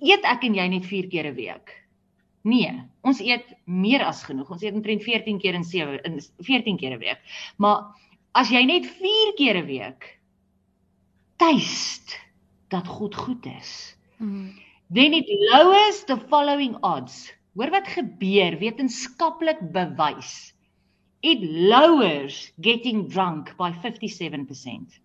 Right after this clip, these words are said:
Speaker 1: It lowers sex outside of marriage with sixty-eight percent. It lowers pornography with sixty-one percent, the odds.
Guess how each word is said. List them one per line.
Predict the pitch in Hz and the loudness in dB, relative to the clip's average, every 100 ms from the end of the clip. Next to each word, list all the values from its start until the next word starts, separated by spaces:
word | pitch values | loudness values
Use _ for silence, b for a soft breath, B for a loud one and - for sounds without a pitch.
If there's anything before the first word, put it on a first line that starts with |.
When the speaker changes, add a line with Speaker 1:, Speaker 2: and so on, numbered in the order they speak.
| _ _ _ _ B B B - | _ _ _ _ B B B 0
Speaker 1:
It | 294 240 | 2 4
lowers | 190 196 233 320 320 202 151 143 - - | 6 8 10 10 8 4 2 -6 -14 -20
sex | - - 339 330 - | -10 -4 -4 -4 -4
outside | 226 226 262 254 | -4 -4 -2 -2
of | 254 247 | -2 -4
marriage | 170 170 143 - - - | -2 -2 -2 -8 -12 -12
with | 180 | -12
sixty-eight | 180 254 - 247 - 156 - | -6 -6 -6 -6 -4 -6 -10
percent. | 135 120 113 - _ _ B B B B | -16 -14 -16 -18 _ _ B B B B
It | - 214 | -2 4
lowers | 196 202 240 330 247 156 143 147 - - _ _ _ _ _ _ _ _ _ _ _ _ _ _ _ | 8 10 10 8 6 2 -2 -10 -16 -20 _ _ _ _ _ _ _ _ _ _ _ _ _ _ _
pornography | 277 240 208 233 247 208 - 143 - - _ _ _ | 0 4 6 6 4 -4 -6 -12 -12 -20 _ _ _
with | 202 202 | -6 -6
sixty-one | - - 269 - 254 170 151 | -4 -4 -4 -4 -4 -4 -4
percent, | 139 139 - 123 127 - | -8 -14 -14 -12 -12 -10
the | 151 | -8
odds. | 131 123 - - | -8 -10 -18 -20